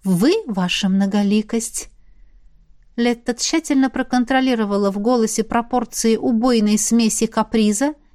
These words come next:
дерзости и горечи. «Вы отправили ко мне совершенно чудовищное существо с обликом леди Марцеллы, лишь отдалённо похожее на мою бывшую фрейлину.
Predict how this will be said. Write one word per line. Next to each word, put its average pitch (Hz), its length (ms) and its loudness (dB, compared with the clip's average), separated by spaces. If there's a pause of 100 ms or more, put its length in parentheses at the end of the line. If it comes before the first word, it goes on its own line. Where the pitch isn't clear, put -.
дерзости 185 800 -2
и 269 80 0
горечи. 180 680 0 (880)
«Вы 349 280 4
отправили 294 560 2
ко 269 200 0
мне 254 240 4
совершенно 311 600 2
чудовищное 285 720 2
существо 277 640 0
с - 140 -2
обликом 285 480 2
леди 269 280 2
Марцеллы, 254 840 2 (400)
лишь 311 300 4
отдалённо 277 640 4
похожее 277 680 2
на 240 120 4
мою 233 300 4
бывшую 240 500 0
фрейлину. 190 680 2